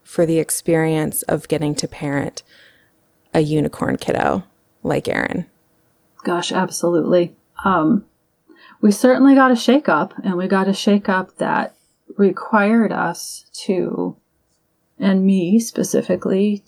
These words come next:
Speaker 2: to kind of stop trying to write the story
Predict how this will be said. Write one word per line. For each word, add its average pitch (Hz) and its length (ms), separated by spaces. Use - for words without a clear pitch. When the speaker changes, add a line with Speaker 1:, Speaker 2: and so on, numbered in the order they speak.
Speaker 2:
to 175 680
kind 208 280
of 196 100
stop - 840
trying 180 640
to - 180
write 170 460
the 190 140
story 208 680